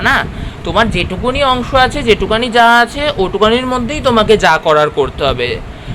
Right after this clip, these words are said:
মানে তোমার ওই যদি এক, মানে একটুখানি জায়গা পড়ে থাকে, তোমাকে একটুখানি জায়গার মধ্যেই সব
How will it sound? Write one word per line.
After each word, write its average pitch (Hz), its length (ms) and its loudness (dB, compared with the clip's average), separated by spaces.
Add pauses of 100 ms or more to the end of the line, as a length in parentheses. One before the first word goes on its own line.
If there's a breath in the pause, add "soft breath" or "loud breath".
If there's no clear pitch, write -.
(220 loud breath)
মানে 151 200 0 (360)
তোমার 180 280 0
ওই 233 120 4
যদি 226 140 0 (220)
এক, - 80 -2 (260)
মানে 170 120 0 (160)
একটুখানি - 460 0
জায়গা 277 220 4
পড়ে 277 140 4
থাকে, 277 180 0
তোমাকে 233 260 0
একটুখানি 196 360 0
জায়গার 247 220 4
মধ্যেই 262 240 -4
সব 269 100 0